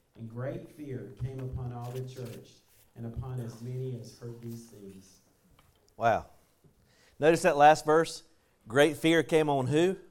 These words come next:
Speaker 2: Church. Ananias and Sapphira were believers. And, you know, if they were not, why would the church care? You know, they would, they'd say, "Oh, those guys got what they deserve." But they ca-, uh, great fear came on the church because God judged the sin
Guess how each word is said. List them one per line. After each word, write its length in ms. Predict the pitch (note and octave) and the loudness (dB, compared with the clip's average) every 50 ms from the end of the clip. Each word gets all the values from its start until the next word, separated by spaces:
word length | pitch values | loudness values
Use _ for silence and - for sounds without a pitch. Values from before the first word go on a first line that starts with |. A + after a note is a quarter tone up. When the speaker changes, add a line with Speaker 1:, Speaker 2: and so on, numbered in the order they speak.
| _ _ _ _ _ _ _ _ _ _ _ _ _ _ _ _ _ _ - | _ _ _ _ _ _ _ _ _ _ _ _ _ _ _ _ _ _ -4
Speaker 2:
Church. 480 | - C#3 D3 D3+ - - - - - _ _ _ _ _ _ _ _ _ _ _ _ _ - | 0 2 2 2 2 -2 -8 -20 -20 _ _ _ _ _ _ _ _ _ _ _ _ _ -2
Ananias 480 | - A#2+ C#3 D#3 D#3+ D#3+ E3+ F3 E3+ - | 0 2 4 6 8 8 8 8 6 2
and 80 | C#3 | -6
Sapphira 360 | A#2+ - A#2 D3 D3 D#3 D#3 | -6 -4 4 6 8 8 8
were 140 | C#3 B2+ B2 | 8 6 2
believers. 640 | A2+ A2+ A2+ A#2+ B2+ C#3 G#2 G2+ F#2+ F2 - - - _ _ _ _ _ _ _ - | 2 2 0 0 0 -2 -4 -8 -14 -16 -18 -20 -20 _ _ _ _ _ _ _ -8
And, 260 | - G#2+ G#2+ G#2 G2 F#2+ - _ _ _ _ _ _ | -4 -4 -2 -2 -4 -8 -12 _ _ _ _ _ _
you 80 | - B2 | -2 2
know, 80 | C3+ | 2
if 80 | C3 C3 | 4 6
they 100 | C#3 C#3 | 6 6
were 140 | C3 C3 B2 | 6 4 4
not, 200 | C3 C#3 C#3 A#2+ | 4 4 4 4
why 120 | B2 A#2+ | 4 2
would 140 | A#2+ B2 A#2+ | 2 2 0
the 40 | A2+ | 0
church 300 | - C#3 B2+ - - - | -4 -6 -6 -6 -8 -10
care? 260 | - A2 G2 F#2+ F#2 - - | -8 -6 -6 -6 -8 -10 -16
You 120 | - G#2 | -16 -12
know, 60 | F#2 F#2 | -6 -4
they 80 | G#2+ A2+ | -4 -4
would, 240 | A#2+ A#2+ G2 - | -4 -6 -8 -8
they'd 200 | - G#2+ A2 G2 | -8 -8 -8 -8
say, 140 | - - A#2 | -4 0 4
"Oh, 160 | G#2+ A2+ A2+ | 6 6 6
those 180 | A2+ A#2+ A#2+ A#2 | 6 4 0 0
guys 220 | B2 A#2 A2 A2 | 2 2 2 2
got 200 | F#2+ A#2+ A2+ A2 | 2 0 0 0
what 120 | G#2 G#2+ G#2 | 0 -2 -4
they 120 | A2 G#2 | -4 -4
deserve." 420 | G2 G2 F#2+ F#2+ A2 A2+ A2 G2+ - _ _ _ _ _ _ _ _ _ - | -6 -8 -8 -6 -4 -4 -4 -6 -8 _ _ _ _ _ _ _ _ _ -2
But 80 | B2 | 2
they 120 | A#2 A#2+ A2+ | 2 2 2
ca-, 200 | - - E3+ - | 2 -2 -6 -4
uh, 280 | D3+ D3 B2+ - - A2 - - C#3+ | -4 -6 -8 -8 -10 -14 -16 -6 2
great 240 | C3 E3+ F#3 E3+ B2+ | 4 4 4 4 4
fear 240 | - E3+ F#3+ F#3+ | 2 4 4 4
came 200 | F#3+ - D3 C#3 | 2 0 0 0
on 120 | C3+ B2+ A#2+ | 0 -2 -4
the 40 | A2+ | -4
church 320 | - D#3 D#3+ D#3+ B2+ - | 0 2 2 2 0 -4
because 300 | - A#2+ - B2+ A2+ F#2 | -12 -8 -6 -6 -6 0
God 320 | G2+ B2 B2+ C#3 C#3 A#2+ | 4 6 6 6 6 4
judged 380 | G#2 A#2 C3 C3 B2+ C3 - - | 0 2 4 4 4 2 -4 -12
the 80 | A2 G2 | -10 -10
sin 480 | - - B2+ B2 B2+ A2 F#2 F2+ F2+ | -8 -6 -6 -4 -4 -6 -8 -10 -14